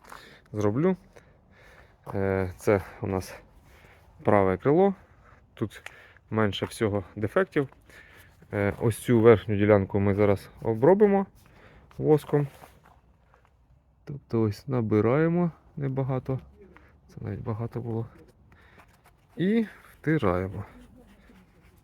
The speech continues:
Але, е, як бачите, я це роблю на вулиці, і щас зараз сонячна така гарна погода.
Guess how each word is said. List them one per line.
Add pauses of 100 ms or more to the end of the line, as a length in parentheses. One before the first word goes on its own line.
(3250)
Але, (260)
е, (200)
як (280)
бачите,
я (460)
це
роблю
на
вулиці,
і
щас
зараз (520)
сонячна
така
гарна
погода.